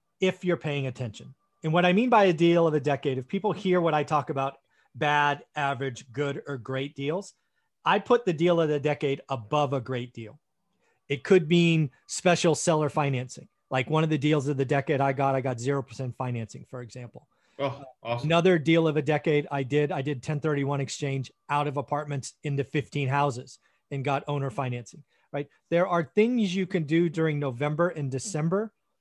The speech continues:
Speaker 1: uh, that you may not be able to do January to October because
Speaker 2: Right.
Speaker 1: of a couple of reasons.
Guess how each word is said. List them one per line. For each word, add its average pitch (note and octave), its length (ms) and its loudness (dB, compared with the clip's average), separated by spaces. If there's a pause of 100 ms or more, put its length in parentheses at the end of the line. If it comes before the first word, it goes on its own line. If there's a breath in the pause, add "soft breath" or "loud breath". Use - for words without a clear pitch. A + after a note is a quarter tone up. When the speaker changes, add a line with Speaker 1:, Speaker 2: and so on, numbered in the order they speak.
(680)
Speaker 1:
uh, C#3+ 240 -4 (140)
that E3 240 -2
you E3 180 -2
may F#3+ 200 4
not A3 180 4
be F#3+ 120 6
able F#3 180 2
to E3 60 2
do E3 240 0
January D3+ 720 -2
to C3 240 -6
October B2 540 -8 (420)
because F3 720 2
Speaker 2:
Right. - 60 -8
Speaker 1:
of C#3 80 -6
a C#3 40 -4
couple F3+ 240 0
of E3+ 80 -2
reasons. C3 440 -8